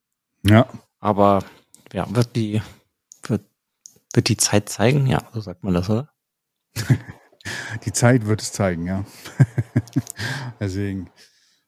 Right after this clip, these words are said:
Speaker 1: ja. Das Buch selber ist halt zweitausenddrei rausge-, äh, zweitausenddreiundzwanzig rausgekommen. Zweitausenddrei, das wäre ein bisschen lange her. Äh, na, letztes Jahr, du hast es dir jetzt reingezogen.
Speaker 2: Mhm.
Speaker 1: Du wusstest vorher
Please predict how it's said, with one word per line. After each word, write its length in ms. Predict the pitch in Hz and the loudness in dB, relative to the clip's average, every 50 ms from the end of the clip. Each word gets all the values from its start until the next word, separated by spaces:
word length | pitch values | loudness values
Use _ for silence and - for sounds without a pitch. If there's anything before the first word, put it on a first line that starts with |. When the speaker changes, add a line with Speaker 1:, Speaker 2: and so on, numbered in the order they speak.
| _ _ - | _ _ 2
Speaker 1:
ja. 200 | 135 101 - - - - - _ _ _ _ _ _ _ _ _ _ _ _ - | 2 2 2 -2 -10 -18 -20 _ _ _ _ _ _ _ _ _ _ _ _ -6
Das 160 | - 127 107 | -4 -2 -2
Buch 120 | 120 135 127 | 0 -2 0
selber 400 | - 151 147 151 151 165 156 156 | 2 2 2 4 4 2 2 2
ist 160 | 143 - - | 0 0 2
halt 200 | 139 131 120 - | 2 2 2 0
zweitausenddrei 720 | - - - - 123 110 - 110 101 98 92 90 101 113 139 | -6 -16 -8 -6 -4 -2 -2 -2 -2 -2 -2 0 0 0 0
rausge-, 360 | 165 180 185 - 190 185 208 | 0 -2 -2 -2 -2 0 2
äh, 160 | 131 113 101 | 4 2 2
zweitausenddreiundzwanzig 1200 | - - 107 104 - 107 104 90 90 87 - 101 104 104 101 - - 113 117 120 - 120 123 123 | 2 0 -2 0 2 2 2 2 0 0 0 2 2 2 2 4 6 6 6 6 4 4 4 4
rausgekommen. 420 | 127 131 - 120 - 131 123 110 | 4 4 2 2 4 4 2 2
Zweitausenddrei, 640 | - 71 67 67 71 73 73 - - 78 78 80 80 - | 2 -2 -2 -2 -2 -4 -4 -4 -2 -2 -2 -2 -4 -8
das 140 | _ _ - | _ _ -2
wäre 100 | 95 90 | 0 0
ein 20 | |
bisschen 180 | 82 82 85 85 | 0 0 -2 -2
lange 160 | 82 85 82 | -2 -2 -2
her. 140 | 80 85 82 - - - - - _ _ _ _ - | -2 -4 -4 -6 -10 -18 -20 -20 _ _ _ _ 0
Äh, 260 | - 104 101 101 98 92 - - _ _ _ _ - | 4 4 6 6 4 2 -2 -10 _ _ _ _ 2
na, 240 | 107 110 127 104 | 4 4 4 4
letztes 440 | 76 95 101 107 - - 107 - - | 4 2 2 2 0 -2 -6 -2 0
Jahr, 320 | 107 92 104 123 143 147 - _ _ - | 2 4 4 4 4 2 0 _ _ 0
du 140 | 113 104 110 | 2 4 4
hast 160 | 110 - - | 2 2 -2
es 80 | - | -2
dir 140 | - - 120 | 2 4 4
jetzt 200 | 117 120 117 127 | 4 4 2 2
reingezogen. 540 | 120 123 131 135 127 - 143 135 139 139 - _ _ _ _ _ _ _ _ _ _ _ _ _ _ _ _ | 2 2 2 2 4 6 6 6 6 4 0 _ _ _ _ _ _ _ _ _ _ _ _ _ _ _ _
Speaker 2:
Mhm. 80 | - - - - | -10 -6 0 4
Speaker 1:
Du 200 | 110 107 107 104 | 6 6 6 6
wusstest 560 | 123 127 - - - 120 - - - - - | 6 4 2 0 -6 -6 -6 -6 -8 -10 -14
vorher 440 | - - 131 123 120 117 117 113 117 | -4 2 4 6 6 6 6 2 0